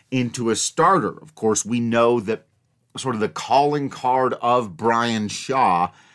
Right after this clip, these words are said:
has been his ability to pitch a lot of innings and stay healthy. But, you know, he began his pro career at the rookie level with the Arizona Diamondbacks and ate up a bunch of innings, but did not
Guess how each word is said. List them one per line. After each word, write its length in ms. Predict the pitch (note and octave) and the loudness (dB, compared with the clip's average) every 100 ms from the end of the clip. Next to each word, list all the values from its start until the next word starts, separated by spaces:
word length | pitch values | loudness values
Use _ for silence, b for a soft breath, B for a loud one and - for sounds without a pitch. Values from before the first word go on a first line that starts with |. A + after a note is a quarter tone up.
| b | b
has 220 | C3 A#2+ | -4 -2
been 220 | G#2+ C3 C3 | 0 -2 -2
his 240 | C3 A#2+ | -2 -2
ability 520 | G#2+ A#2 A#2 A2+ A#2+ | 0 0 0 -2 -4
to 300 | G#2 A#2 A2+ b b b _ | -4 -4 -6 b b b _
pitch 300 | - G#2+ - | -6 -4 -2
a 40 | |
lot 260 | A2 A2 A#2 | -2 2 2
of 100 | A#2 | 0
innings 560 | C3+ F3+ C#3 A#2 A2+ - | 0 0 0 -2 -4 -6
and 600 | G#2 G#2 G#2 G2+ G#2 - | -4 -4 -4 -6 -10 -16
stay 600 | - - - - F2+ F#2+ | -8 -6 -6 -4 -2 -2
healthy. 520 | - D#3+ G3 - F#2+ D#2+ _ _ _ _ _ _ _ _ - | -2 -2 -2 -2 -10 -10 _ _ _ _ _ _ _ _ -18
But, 400 | F2+ B2+ B2 - b b b b b b | -2 0 0 -2 b b b b b b
you 80 | G#2+ | -4
know, 100 | A2+ | -2
he 100 | C3 | 0
began 540 | C#3 G#2+ C#3 D#3 G3+ | -2 -2 -2 -2 0
his 400 | E3 E3+ E3 D3+ | 2 2 0 -2
pro 400 | - - C#3+ C#3+ | -6 -2 2 4
career 600 | D3+ D#3 A#2 A2+ G#2 A2 b b b b _ | 2 -4 -2 0 2 0 b b b b _
at 80 | G#2 | -4
the 100 | A2+ | -2
rookie 320 | F#2+ D3 D#3+ | 2 0 0
level 560 | D#3+ D3+ C3+ C#3+ C#3+ - _ - | -2 0 2 2 0 -6 _ -4
with 200 | C3 - | -4 0
the 140 | A#2 | 0
Arizona 440 | A#2 B2+ A#2+ B2 A#2+ | 2 0 0 -2 -2
Diamondbacks 760 | G2 F#2+ F#2 F2+ F#2 F#2 - | -2 -2 -4 -4 -2 -4 -4
and 220 | A2+ G#2 - | -6 -8 -8
ate 180 | B2 C3+ | -2 2
up 160 | D3 D3+ | 2 0
a 60 | |
bunch 280 | A#2+ C#3+ C3 | -2 -2 -2
of 140 | A2+ - | -6 -10
innings, 340 | D#3+ E3 C3+ | -6 -4 -4
but 300 | F#2 A#2+ F#2+ | -4 -8 -6
did 320 | D3 D#3+ E3 | -6 -4 -4
not 680 | C3+ G#2+ G#2 A2 C#3 G2 F2 | -6 -6 -2 0 2 0 -4